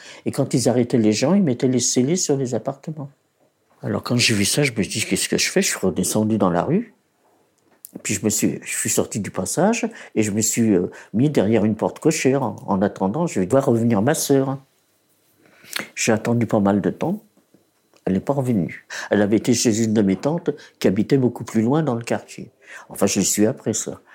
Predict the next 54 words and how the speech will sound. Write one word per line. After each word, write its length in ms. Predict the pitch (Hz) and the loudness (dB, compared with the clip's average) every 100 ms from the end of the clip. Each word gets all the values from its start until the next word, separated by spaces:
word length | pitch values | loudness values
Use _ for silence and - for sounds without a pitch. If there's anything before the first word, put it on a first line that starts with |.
| - - - - - - _ - | -18 -16 -16 -16 -16 -20 _ -2
Alors 240 | 147 127 | 0 2
finalement, 640 | - 151 151 151 151 143 | 2 4 4 4 4 4
euh, 580 | 123 107 104 90 87 82 - _ _ _ _ _ _ _ - - | 4 4 4 4 2 -2 -8 _ _ _ _ _ _ _ -18 -10
je 120 | 120 | -2
me 60 | |
suis 180 | 120 - | -2 0
dit, « 120 | 123 165 | 0 0
Je 140 | 131 | 2
vais 60 | 113 | 4
aller 120 | 127 | 4
chez 160 | - | 2
ma 140 | 101 95 | 2 2
belle-sœur. » 460 | 90 87 - 208 | 0 -2 0 2
Elle 80 | 208 | 2
habitait, 340 | 131 113 - 113 | 0 -2 0 2
euh, 360 | 107 92 87 82 - _ - | 2 0 0 -4 -10 _ -2
place 240 | 123 113 | 0 2
de 80 | 110 | 2
la 100 | 104 | 4
République 540 | 107 107 117 120 123 | 2 -2 -6 -4 0
au 80 | 120 | 2
début 280 | 113 113 123 | 2 2 0
du 120 | 113 | 0
boulevard 400 | 104 98 95 90 | 0 0 0 2
Voltaire. 420 | 104 117 - 240 247 - - - | 2 2 2 2 2 -8 -14 -8
Parce 140 | - - | -4 0
que 80 | 165 | 2
moi, 140 | 190 | 2
dans 160 | 165 151 | 2 4
mon 180 | 147 | 4
idée 380 | 143 131 143 139 - _ _ _ | 4 4 2 2 -4 _ _ _
de 140 | - 107 | -4 -2
petite 340 | - 104 214 | 0 0 0
fille, 140 | - 269 | 2 0
je 80 | |
pensais 320 | - 135 - 175 | 2 0 2 2
qu'il 120 | 151 | 4
y 60 | |
avait 80 | 131 | 6
eu 40 | 127 | 6
les 120 | 123 | 6
rafles 420 | 143 220 - 139 | 4 2 2 2
dans 160 | 120 117 | 4 2
notre 220 | 110 - | 2 0
quartier. 460 | 170 170 - 262 262 _ | -2 -2 0 0 -2 _
Je 140 | - - | -8 -4
pensais 300 | 135 - 139 | -4 -4 -4
pas 140 | 196 | -4
qu'il 140 | - | -4
y 40 | 127 | 2
avait 80 | 139 | 4
eu 100 | 127 | 4
des 120 | 127 | 4
rafles 380 | 156 175 - | 2 -2 -2